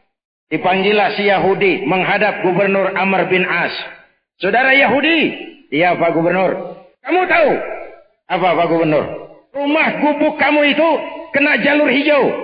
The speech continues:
"Oh, saya ndak ngerti, Pak Gubernur, saya kan rakyat kecil."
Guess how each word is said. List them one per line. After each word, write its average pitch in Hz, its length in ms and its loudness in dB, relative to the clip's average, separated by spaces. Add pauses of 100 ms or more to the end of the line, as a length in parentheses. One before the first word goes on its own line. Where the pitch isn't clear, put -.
(280)
"Oh, 131 120 -2
saya 151 240 2
ndak 160 240 0
ngerti, 165 360 0
Pak 156 160 2
Gubernur, 156 400 0
saya 160 240 2
kan 170 200 0
rakyat 160 440 0
kecil." 156 400 0